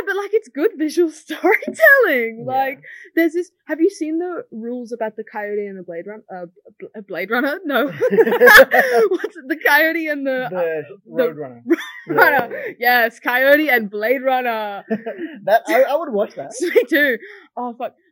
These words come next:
Speaker 1: But there's this whole, there's, like, the series of rules, writing, it's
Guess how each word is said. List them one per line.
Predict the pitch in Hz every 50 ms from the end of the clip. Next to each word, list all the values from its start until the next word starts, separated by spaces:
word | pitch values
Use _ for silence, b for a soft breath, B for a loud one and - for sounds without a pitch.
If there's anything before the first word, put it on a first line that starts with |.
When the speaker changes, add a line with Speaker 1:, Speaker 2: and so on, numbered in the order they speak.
| _
Speaker 1:
But | - 269 277
there's | 285 277 277 277
this | 285 262 -
whole, | - 269 277 285 302 330 339 359 339 -
there's, | 254 254 226 226
like, | 240 220 233
the | 240 233
series | - 302 294 294 302 294
of | 277 226 214
rules, | 240 240 233 208 185 165 175 196 185
writing, | 220 220 247 277 262 269 233 220 202 -
it's | 226 233 - - -